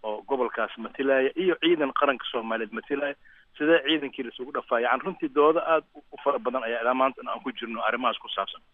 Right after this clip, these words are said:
Marka hadda waxa noogu muhiimsan marka waxaa waaye inaan tusno inayn xal ahayn in amisom ay sii joogto waddanka, oo aan rabno in annaka aan ciidankeena la dhiso,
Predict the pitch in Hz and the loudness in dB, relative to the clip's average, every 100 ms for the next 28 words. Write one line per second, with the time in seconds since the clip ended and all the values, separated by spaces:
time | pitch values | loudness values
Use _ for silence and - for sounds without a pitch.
0 | - - - 147 - 165 190 180 - 170 | -16 -16 -6 0 6 6 8 6 6 2
1 | 160 160 196 190 170 147 151 139 127 123 | 2 2 0 2 2 2 0 0 0 2
2 | 135 123 165 170 139 143 156 185 - - | 2 2 2 2 0 -6 2 2 2 -10
3 | - _ - 185 175 156 - - 180 165 | -20 _ -4 2 2 2 2 6 6 2
4 | 135 139 156 127 147 147 170 156 - 147 | -4 0 0 0 -6 -2 0 0 0 -2
5 | 139 127 - 151 131 127 - 120 135 117 | -2 -6 -4 -6 -2 -4 -2 -2 -2 -2
6 | 107 - - _ _ _ 156 165 151 - | -4 -6 -6 _ _ _ 0 6 6 6
7 | 143 147 185 180 180 175 - 156 185 147 | 0 0 0 0 -6 -4 0 2 0 -4
8 | - 143 131 - - 160 156 143 - 131 | -6 -4 -4 -8 0 2 4 2 0 0
9 | 131 120 117 107 170 | 0 -2 -4 -2 0